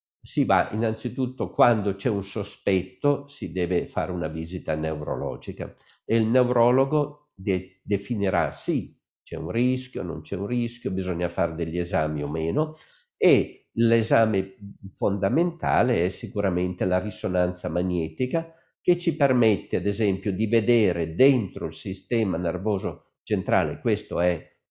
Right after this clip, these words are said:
un cervello, delle zone che sono alterate e che sono un sospetto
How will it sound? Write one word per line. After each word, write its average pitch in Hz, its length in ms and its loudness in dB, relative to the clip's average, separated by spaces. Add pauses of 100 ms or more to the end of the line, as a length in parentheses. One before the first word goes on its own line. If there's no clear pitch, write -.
un 85 200 -6
cervello, 117 840 -4 (140)
delle 151 500 4
zone 85 840 0
che 165 140 -2
sono 127 520 2
alterate 151 1300 2
e 175 160 -2
che 170 160 0
sono 156 420 4
un 127 160 2
sospetto - 1300 -4